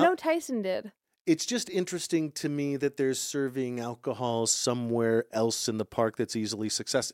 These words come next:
Speaker 1: accessible. A-, and I think it's, it's probably, like, five percent cheer beer or whatever.
Speaker 2: Well, and to be fair, we actually did go to California Adventure where they also have alcohol.
Speaker 1: Yes.
Speaker 2: And that is definitely a five, a five percent there.
Speaker 1: Yeah.
Speaker 2: Yeah.
Speaker 1: Yeah, and they had it just in their little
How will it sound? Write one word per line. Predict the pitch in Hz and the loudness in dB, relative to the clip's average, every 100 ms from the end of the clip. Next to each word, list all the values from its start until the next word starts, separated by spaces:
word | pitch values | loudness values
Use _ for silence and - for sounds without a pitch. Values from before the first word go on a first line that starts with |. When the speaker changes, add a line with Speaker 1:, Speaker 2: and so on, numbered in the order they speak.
| 131 | -4
Speaker 1:
accessible. | 135 - 165 151 123 113 - - - | -4 0 2 4 2 0 -6 -20 -4
A-, | 151 151 | -2 0
and | 156 143 | 0 2
I | 143 | 2
think | - 196 | 0 0
it's, | 165 - | -2 -2
it's | - 143 | -6 -6
probably, | - 165 135 | 2 4 6
like, | 120 113 | 2 0
five | 120 117 - | 2 2 2
percent | 120 120 104 - - | -2 0 -2 -6 -4
cheer | 170 170 | 0 0
beer | 107 80 82 | 0 -4 -6
or | - 101 | -4 -2
whatever. | 95 80 85 | -2 -2 0
Speaker 2:
Well, | 302 | 2
and | 285 277 | 2 -2
to | 262 | -4
be | 262 | -4
fair, | 320 330 | -2 0
we | 262 233 | 0 0
actually | 226 - 233 | -2 -6 -8
did | 262 302 269 | -6 -6 -2
go | 233 | 0
to | 220 - 226 214 208 - _ | 0 -2 2 2 2 -2 _
California | - 214 214 214 202 | -4 -4 -4 -6 -6
Adventure | 196 220 269 254 208 | -6 -4 -4 -4 -2
where | 196 | -2
they | 196 190 - | -2 -6 -4
also | 320 370 - 240 | -2 0 0 -2
have | 214 190 | -4 -4
alcohol. | 185 190 196 190 196 233 349 | -6 -6 -8 -4 -2 -2 -2
Speaker 1:
Yes. | 165 - - - - _ _ - | -2 -2 -6 -8 -14 _ _ -2
Speaker 2:
And | 240 240 | 0 2
that | 233 - | 0 0
is | 254 240 196 | 0 0 -2
definitely | - 226 - 202 | 0 0 -2 -10
a | 190 | -6
five, | 190 185 - 202 _ | -6 -8 -12 -20 _
a | 214 208 | -8 -6
five | 202 196 | -6 -8
percent | 202 - 196 - _ _ _ - | -12 -10 -10 -12 _ _ _ -6
there. | 208 - | -6 -2
Speaker 1:
Yeah. | 147 147 110 90 - | 6 8 8 2 -8
Speaker 2:
Yeah. | 220 156 | 0 8
Speaker 1:
Yeah, | 214 127 | 10 10
and | 139 | 8
they | 233 | 8
had | 170 135 | 8 8
it | 123 | 6
just | 139 127 | 2 2
in | 143 | 4
their | 127 | 4
little | 127 131 127 123 127 | 6 10 10 10 6